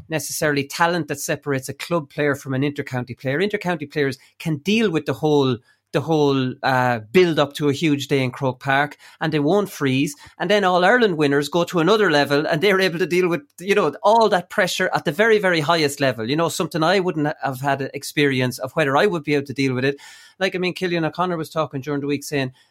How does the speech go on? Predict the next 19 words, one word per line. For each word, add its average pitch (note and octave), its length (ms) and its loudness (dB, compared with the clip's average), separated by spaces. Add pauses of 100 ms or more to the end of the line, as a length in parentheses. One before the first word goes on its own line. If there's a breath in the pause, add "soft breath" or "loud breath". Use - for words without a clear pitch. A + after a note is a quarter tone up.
(120)
um, C3+ 280 -6
about C3+ 280 -6
there C#3+ 120 -4
no D3+ 220 -2
crowd D#3+ 380 -4
being C3+ 180 -2
there. B2+ 240 -2
It A#2+ 80 -10
probably F#3+ 300 -4
takes E3+ 280 -6
a C#3 40 -10
small D3+ 320 -4
bit C3+ 100 -4
of C3 120 -8
the - 60 -20
pressure D#3 380 -4
away. B2 320 -2 (300 soft breath)
You C#3+ 80 -8
s-, - 180 -12